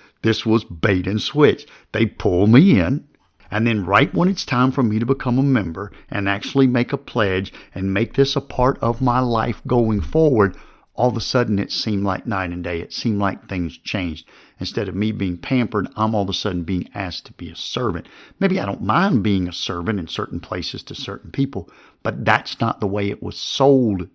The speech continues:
to me. And the bad taste just tells me, "Just go somewhere else and try something else." So obviously, I've said all of that to now say this. I'm afraid with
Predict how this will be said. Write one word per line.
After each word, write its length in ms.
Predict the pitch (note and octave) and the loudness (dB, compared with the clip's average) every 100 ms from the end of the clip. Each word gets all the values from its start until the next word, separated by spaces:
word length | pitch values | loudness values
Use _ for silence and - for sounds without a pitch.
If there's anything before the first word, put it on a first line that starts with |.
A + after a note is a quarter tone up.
| _ | _
to 160 | - F2 | -10 -8
me. 400 | E2 D#2+ D#2 - - _ _ - | -8 -8 -8 -10 -14 _ _ -6
And 180 | G#2 | -2
the 60 | G2+ | -2
bad 420 | F#2 G#2 G2 F2 | -2 -2 -2 -4
taste 380 | - B2+ A2+ - | -2 0 0 -2
just 240 | G2+ - | -4 -4
tells 260 | - G2 F#2 | 0 0 2
me, 220 | G2 F2 - _ _ - | 0 0 -4 _ _ -2
"Just 280 | A#2 A2+ - | 2 2 2
go 140 | G#2+ | 2
somewhere 400 | G2+ G#2 G2 F#2+ | 2 0 -2 -2
else 220 | F#2 - - _ _ - | -2 -6 -14 _ _ -12
and 140 | G2+ | -10
try 340 | F2 - A#2 A2 | -6 -2 0 -2
something 480 | - F#2 F2 F#2 F#2 | -4 -12 -14 -14 -14
else." 380 | - - - _ _ _ _ _ _ _ _ | -16 -20 -20 _ _ _ _ _ _ _ _
So 140 | - B2 | 4 6
obviously, 420 | C3+ A2 - G#2 - | 6 4 0 0 4
I've 200 | B2 A2+ | 4 4
said 240 | - A#2 | 2 4
all 240 | A#2+ A2+ | 6 4
of 100 | F#2+ | 2
that 300 | F#2 F#2 F#2 _ _ - | -4 -6 -8 _ _ -4
to 100 | A#2+ | -2
now 400 | G2+ G2 F#2+ - | -2 -2 -6 -8
say 280 | - - E2+ | -14 -12 -10
this. 460 | F#2+ F2 - - _ _ _ _ _ _ - | -10 -12 -16 -20 _ _ _ _ _ _ 0
I'm 200 | B2+ B2+ | 2 2
afraid 840 | - - B2 D3 G3+ A2 G2+ G#2 - _ _ _ _ _ | -2 -6 -4 -2 -2 -2 -4 -8 -16 _ _ _ _ _
with 380 | G#2+ B2 A#2+ G2+ | 2 4 4 2